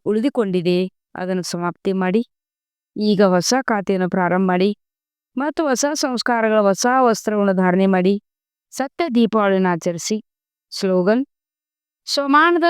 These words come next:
ಸೀಟ್ ಮೇಲೆ ಸೆಟ್ ಆಗಿರಬೇಕಾಗಿರುತ್ತದೆ. ಸೋಮಾನದ ಸೀಟ್ ಮೇಲೆ ಸೆಟ್ ಆಗಿರಬೇಕಾದರೆ ದೃಢ ಸಂಕಲ್ಪದ ಬೆಲ್ಟ್ ಸರಿಯಾದ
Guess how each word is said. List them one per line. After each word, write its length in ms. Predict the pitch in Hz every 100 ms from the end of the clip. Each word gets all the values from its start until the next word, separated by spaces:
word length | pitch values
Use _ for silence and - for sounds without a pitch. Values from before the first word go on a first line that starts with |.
| 339
ಸೀಟ್ 400 | - 262 254 -
ಮೇಲೆ 320 | 220 214 208 208
ಸೆಟ್ 360 | - 240 - 247
ಆಗಿರಬೇಕಾಗಿರುತ್ತದೆ. 920 | 196 185 185 175 185 175 170 170 - - _ _ _ _ _ _ _ _ _
ಸೋಮಾನದ 600 | - 214 202 208 214 208 202
ಸೀಟ್ 320 | 185 202 180
ಮೇಲೆ 320 | 190 185 196 285 359 _ _ _ -
ಸೆಟ್ 480 | - 240 262 _ 226
ಆಗಿರಬೇಕಾದರೆ 920 | 196 175 190 180 175 180 175 170 208 277 - _ _ _ -
ದೃಢ 220 | 202 240 302
ಸಂಕಲ್ಪದ 760 | - 240 202 208 196 - 185 180 180 175 _ _ _ -
ಬೆಲ್ಟ್ 560 | 160 160 220 277 - - - _ _ _ _ _ _ _ -
ಸರಿಯಾದ 720 | - 208 196 202 202 208 190